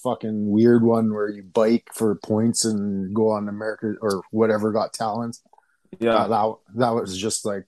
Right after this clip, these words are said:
Speaker 1: yeah, no, that's
Speaker 2: <laughs>
Speaker 1: pre-, pre-shadowing the future right there. <laughs>
Speaker 2: But
Speaker 1: If
Speaker 2: so
Speaker 1: they get
Speaker 2: don't
Speaker 1: their
Speaker 2: you think
Speaker 1: way.
Speaker 2: it's accurate though? So you don't like it because you feel like it's, like, kind of like it's too on point?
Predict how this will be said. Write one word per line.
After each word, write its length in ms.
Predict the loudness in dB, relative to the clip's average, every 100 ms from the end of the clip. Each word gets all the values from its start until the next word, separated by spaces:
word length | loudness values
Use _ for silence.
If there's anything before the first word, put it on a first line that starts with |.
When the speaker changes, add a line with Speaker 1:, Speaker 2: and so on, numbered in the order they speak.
| -6
Speaker 1:
yeah, 320 | 0 2 2 0
no, 300 | -4 -4 -4
that's 460 | -4 -4 -6 -10 _ -14
Speaker 2:
<laughs> 200 | -14 -4
Speaker 1:
pre-, 400 | 2 4 4 0 -12 _
pre-shadowing 1000 | -2 2 4 2 -2 -2 0 0 -2 -2
the 80 | -6
future 480 | -6 -4 -4 0 0
right 180 | 0 -2
there. 260 | -4 -4 -4 _ _ _ _ _ _ -10
<laughs> 560 | -4 -2 -2 -2 -2 -4 _ -20 _ -2
Speaker 2:
But 80 | 0
Speaker 1:
If 60 |
Speaker 2:
so 100 | 4
Speaker 1:
they 60 | 4
get 80 | 4
Speaker 2:
don't 100 | 2
Speaker 1:
their 100 | 0
Speaker 2:
you 60 | 0
think 100 | 0
Speaker 1:
way. 60 | -2
Speaker 2:
it's 120 | -4
accurate 520 | -6 -6 -4 -4 -4
though? 100 | -8
So 160 | -4 -4
you 180 | -2
don't 200 | -2 -2
like 220 | -4 -6 -6
it 140 | -10
because 340 | -8 -4 -2 -4
you 80 | -6
feel 220 | -2 0
like 160 | 0 -2
it's, 200 | -4 -2
like, 180 | -4
kind 180 | -4 -4
of 160 | -2 -2
like 220 | -4 -2
it's 240 | -8 -8
too 260 | -4 0 2
on 160 | 2 -2
point? 420 | -2 -2 -2